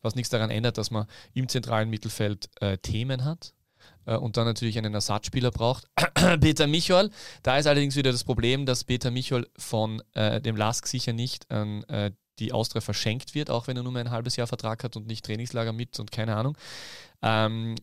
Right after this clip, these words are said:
gerade nicht an die Jürgen Werner Austria verkauft, wahrscheinlich auch, muss man sagen. Darf man auch nicht vergessen, da gibt's eine Vorgeschichte zwischen die beiden, diesen beiden Vereinen. Ähm, schwierige Kiste. Ähm, bei,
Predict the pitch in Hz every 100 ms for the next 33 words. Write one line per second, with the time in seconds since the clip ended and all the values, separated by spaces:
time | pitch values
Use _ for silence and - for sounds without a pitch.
0 | _ _ - 131 117 107 147 135 131 135
1 | - 120 110 110 110 98 104 139 73 143
2 | - 147 143 - - 135 - 147 - -
3 | 143 143 139 - - 143 - 139 135 143
4 | 143 117 113 123 147 - 143 139 143 123
5 | 127 - 127 123 - 123 127 131 127 131
6 | - - - - 127 135 127 127 - 131
7 | 123 123 120 127 113 123 131 - - -
8 | - - 117 117 123 120 - - 151 156
9 | - - 120 - - - _ 113 117 117
10 | 117 123 - - 120